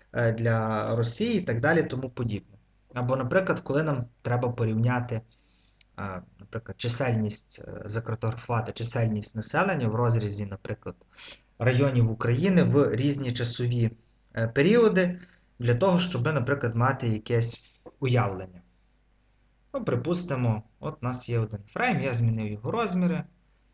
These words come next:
клікнув і утримую лівою клавішею мишки, я його перетягнув сюди. Як нам додати до проєкту ще один фрейм даних? Команда Insert, Data Frame.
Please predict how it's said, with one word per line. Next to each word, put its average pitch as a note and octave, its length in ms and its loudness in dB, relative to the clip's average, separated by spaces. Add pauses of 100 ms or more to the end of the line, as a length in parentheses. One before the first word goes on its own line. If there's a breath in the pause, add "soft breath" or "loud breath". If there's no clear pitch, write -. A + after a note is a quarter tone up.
(540)
клікнув C#3+ 580 4 (460 loud breath)
і B2+ 120 -2
утримую B2 540 2
лівою A2 480 2
клавішею A2 600 -4
мишки, A#3+ 360 -2
я B2 160 2
його C#3 240 0
перетягнув A#2 680 -4
сюди. - 360 -6 (840 loud breath)
Як F3+ 300 4
нам D#3 240 2
додати B2+ 400 0
до A2 160 -6
проєкту D3 600 -4
ще D3 460 -2
один A#2+ 380 0 (360)
фрейм A2+ 400 0 (140)
даних? G#2 440 -8 (1160)
Команда D3+ 440 2
Insert, F#3 760 -2 (360)
Data B2 460 -6
Frame. F#3+ 360 -2